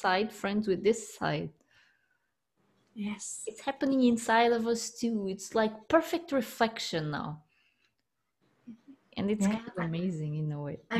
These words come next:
Speaker 2: mean, that's, that's what always has been said. Like, if we want to see the change in the world, we have to be the change.
Speaker 1: Mm-hmm.
Speaker 2: And for me, it's also, if I want to see more love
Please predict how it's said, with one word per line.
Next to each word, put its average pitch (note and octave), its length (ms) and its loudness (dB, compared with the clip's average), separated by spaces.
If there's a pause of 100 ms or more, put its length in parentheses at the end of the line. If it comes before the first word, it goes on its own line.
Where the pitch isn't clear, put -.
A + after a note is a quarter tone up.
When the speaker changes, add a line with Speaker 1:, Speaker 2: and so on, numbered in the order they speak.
Speaker 2:
mean, C#4 200 8
that's, C4 380 4 (320)
that's A#3+ 400 4
what G#3+ 300 4 (1080)
always A#3+ 800 6 (240)
has A3+ 440 4
been G#3+ 380 2
said. B3+ 440 6
Like, G3+ 320 6
if A3+ 340 2 (200)
we A3+ 240 0 (200)
want G#3+ 240 4
to G#3 260 -2
see A#3 340 -2
the G#3+ 160 2
change G#3+ 420 2
in A3 120 6
the G3+ 80 2
world, F#3+ 380 6 (100)
we A3+ 180 2
have G#3+ 220 4
to A#3 100 -2
be C4+ 160 4 (100)
the G#3 120 0
change. G3+ 560 2 (260)
Speaker 1:
Mm-hmm. G#3+ 220 10
Speaker 2:
And A3+ 220 12
for B3 140 10
me, A#3+ 280 8 (160)
it's A#3+ 280 8
also, B3 840 8 (380)
if A3+ 240 2
I A3+ 160 8
want A3+ 260 4
to A#3 100 -2
see A#3 240 2
more G#3+ 260 6
love A#3+ 320 10